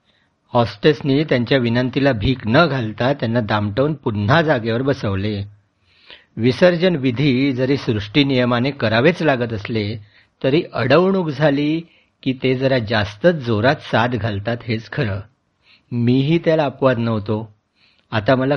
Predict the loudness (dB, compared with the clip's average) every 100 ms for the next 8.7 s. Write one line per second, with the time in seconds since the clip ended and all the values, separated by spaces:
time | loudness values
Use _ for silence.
0 | -2 -4 2 2 2 0 0 0 -2 -4
1 | -2 0 0 0 -2 2 2 2 0 0
2 | 2 0 0 -2 -2 -4 0 0 0 -4
3 | -4 -6 -4 -6 -6 _ -20 -20 _ -10
4 | -6 -4 -6 -4 0 2 2 0 -2 -2
5 | -4 -2 0 0 0 -2 -4 -6 -2 0
6 | 0 -2 -2 -4 -4 -14 0 2 2 -2
7 | 0 2 2 0 -2 -2 -8 _ _ _
8 | _ -20 _ _ _ 2 2